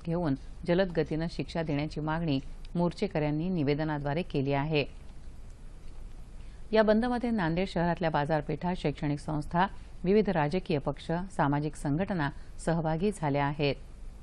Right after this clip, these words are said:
रायगड जिल्ह्यात जुई अब्बास या गावाजवळ खाडी किनारी सुरू असलेली अवैध वाळू तस्करी गावकऱ्यांनीच पुढाकार घेऊन बंद पाडली.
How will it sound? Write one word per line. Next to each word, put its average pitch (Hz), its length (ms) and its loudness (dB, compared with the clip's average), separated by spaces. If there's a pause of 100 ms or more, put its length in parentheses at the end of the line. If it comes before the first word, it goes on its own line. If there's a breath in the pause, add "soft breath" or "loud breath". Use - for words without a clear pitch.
(1900 loud breath)
रायगड 220 360 10
जिल्ह्यात 214 380 4 (120)
जुई 185 200 4
अब्बास 156 520 2
या 160 140 2
गावाजवळ 156 540 2 (360 loud breath)
खाडी 190 260 4
किनारी 175 360 0
सुरू 165 240 -2
असलेली 160 380 0
अवैध 170 360 2
वाळू 156 440 4
तस्करी 147 380 0 (380 loud breath)
गावकऱ्यांनीच 208 560 4
पुढाकार 156 440 0
घेऊन 170 280 -2
बंद 143 180 0
पाडली. 147 360 0